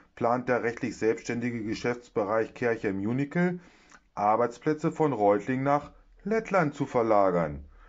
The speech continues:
Betroffen sind rund ein Viertel der Stellen des Herstellers, also Arbeitsplätze in Deutschland.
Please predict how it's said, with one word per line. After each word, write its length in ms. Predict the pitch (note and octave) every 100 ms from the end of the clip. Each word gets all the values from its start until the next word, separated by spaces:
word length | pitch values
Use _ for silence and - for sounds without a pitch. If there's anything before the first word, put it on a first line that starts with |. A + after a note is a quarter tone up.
| - -
Betroffen 460 | C#3 - E3+ E3+
sind 240 | D3 D#3+ C#3+
rund 340 | D#3 E3 -
ein 280 | G2 F#2+ F2
Viertel 520 | F2 - C#3+ C#3+ D#3
der 180 | D3 F2+
Stellen 480 | F2+ - G#2 G#2 G#2+
des 200 | A2+ -
Herstellers, 760 | A2 G#2+ - D#2 C#2+ C2+ - _ -
also 280 | E2+ E2 -
Arbeitsplätze 760 | F2 F2 F#2 - A2+ A2 -
in 140 | C3 C#3
Deutschland. 640 | C3 A2+ - C#2+ C2+ -